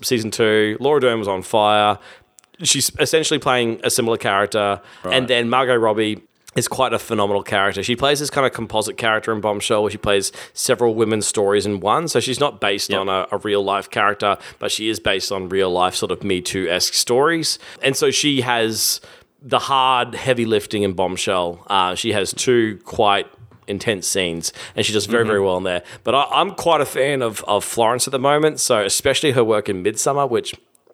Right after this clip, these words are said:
Speaker 1: has no awards recognition here, but she's very, very good in Little Women. Although in Little Women, she does have to play, like, a twelve, thirteen-year-old, and then she has to play a twenty-year-old. And as, <laughs> like, it just, it doesn't work, but it's not her fault. She does a really good job at it,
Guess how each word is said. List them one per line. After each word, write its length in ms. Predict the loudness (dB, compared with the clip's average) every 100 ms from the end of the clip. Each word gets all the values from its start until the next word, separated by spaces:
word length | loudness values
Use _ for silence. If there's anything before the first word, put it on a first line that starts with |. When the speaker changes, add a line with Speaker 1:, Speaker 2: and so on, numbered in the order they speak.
| -14
Speaker 1:
has 240 | -4 -4 0
no 160 | 2
awards 420 | 2 2 0 2 -2
recognition 480 | -4 -4 -4 -4
here, 280 | -2 0 -2 -6 -20 -4
but 140 | -2
she's 180 | 0 -4
very, 300 | -2 0 2
very 160 | 2 2
good 160 | 0
in 60 | 2
Little 200 | 2 4
Women. 240 | 2 0 0
Although 400 | 0 2 4 4
in 220 | 4 4
Little 180 | 4 2
Women, 380 | 0 2 0 -2 -8 -12
she 180 | -6 -6
does 300 | -2 0 0
have 180 | -2 -2
to 100 | -2
play, 280 | 2 2 4
like, 160 | 2
a 40 | 0
twelve, 320 | 2 2 4
thirteen-year-old, 760 | 0 2 0 0 2 0 0
and 80 | 2
then 80 | 2
she 100 | 2
has 80 | -2
to 80 | 0
play 160 | 0
a 40 | 0
twenty-year-old. 640 | 0 0 2 2 2 -2 -10 -14 -4
And 140 | 0
as, 280 | 0 -2 -2 -2
<laughs> 1120 | 0 -4 -6 -10 -12 -12 -12 -14 -4 -2 2
like, 200 | 0 0
it 100 | 0
just, 340 | 2 0 -4 -16 _ _ -2
it 240 | -2 0
doesn't 260 | 0 2 2
work, 180 | 2
but 80 | 0
it's 100 | 0
not 120 | 0
her 100 | 2
fault. 380 | 0 2 0 0
She 140 | 0 0
does 160 | 0
a 20 |
really 160 | 2 0
good 160 | 0 0
job 240 | 0 2
at 60 | 0
it, 260 | -2 -10